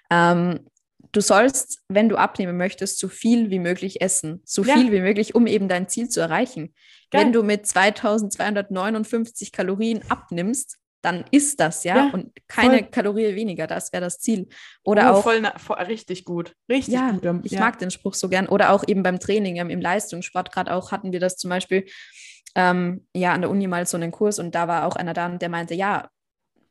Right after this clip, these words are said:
Speaker 1: im Leistungssport wird's ja oft so gemacht, so viel wie möglich trainieren. Das ist aber halt dieser veralterte Ansatz. Auch im
Speaker 2: Mhm.
Speaker 1: Leistungssport gilt's,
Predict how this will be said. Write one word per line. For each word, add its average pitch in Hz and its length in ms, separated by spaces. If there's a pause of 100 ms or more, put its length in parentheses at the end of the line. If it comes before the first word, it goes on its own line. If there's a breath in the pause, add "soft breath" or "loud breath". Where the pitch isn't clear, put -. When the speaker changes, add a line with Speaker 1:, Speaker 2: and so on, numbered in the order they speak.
Speaker 1:
im 208 120
Leistungssport 190 600
wird's 202 180
ja - 100
oft 190 140
so 196 80
gemacht, 185 320
so 196 100
viel 220 320
wie 180 80
möglich 165 340
trainieren. 175 300
Das 180 160
ist - 140
aber 160 160
halt 175 220
dieser 180 180
veralterte - 500
Ansatz. 160 400
Auch 185 220
im 180 100
Speaker 2:
Mhm. 180 60
Speaker 1:
Leistungssport 175 640
gilt's, 208 300